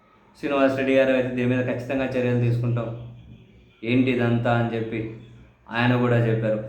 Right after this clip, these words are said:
సరే, వాళ్ళు చర్యలు తీసుకుంటారో తీసుకో, ఎంత పక్కన పెట్టండి, అధికారం కోసం,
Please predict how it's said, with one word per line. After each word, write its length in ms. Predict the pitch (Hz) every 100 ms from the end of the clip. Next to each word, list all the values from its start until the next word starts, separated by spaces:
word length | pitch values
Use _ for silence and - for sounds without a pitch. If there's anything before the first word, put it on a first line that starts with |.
| - - -
సరే, 140 | 233 220
వాళ్ళు 180 | 185 180
చర్యలు 260 | 165 160 165
తీసుకుంటారో 400 | 165 165 165 165 165
తీసుకో, 200 | 160 175 160
ఎంత 100 | 156 160
పక్కన 220 | 147 180 190
పెట్టండి, 360 | 175 - 104 92 - - - - - _ _ _ _ _
అధికారం 540 | 143 156 196 190 185 185 175
కోసం, 200 | 165